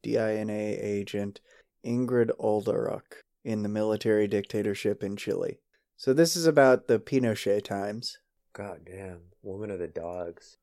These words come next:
Speaker 2: Holy
Speaker 1: Oh,
Speaker 2: shit.
Speaker 1: yeah, it looks like her. Uh, do,
Speaker 2: Attempted assassination.
Speaker 1: do.
Speaker 2: She was shot in the head by a commando from the revolutionary left movement
Speaker 1: Uh,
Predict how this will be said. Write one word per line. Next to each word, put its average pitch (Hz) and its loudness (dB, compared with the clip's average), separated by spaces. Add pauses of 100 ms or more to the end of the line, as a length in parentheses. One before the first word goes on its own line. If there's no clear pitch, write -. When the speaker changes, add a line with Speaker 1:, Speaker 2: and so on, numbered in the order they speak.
(100)
Speaker 2:
Holy 98 -6
Speaker 1:
Oh, 180 6
Speaker 2:
shit. - -4
Speaker 1:
yeah, 190 8
it 175 6
looks 180 6
like 120 4
her. - -6 (360)
Uh, 110 -2
do, 117 -8
Speaker 2:
Attempted 117 -4
assassination. 107 -2
Speaker 1:
do. 82 -8
Speaker 2:
She 82 -8
was 85 -8
shot 98 -6
in - -12
the 98 -8
head 95 -10
by 82 -6
a 82 -10
commando 87 -10
from 87 -20
the 85 -20
revolutionary 90 -10
left 85 -10
movement - -14 (380)
Speaker 1:
Uh, 110 -4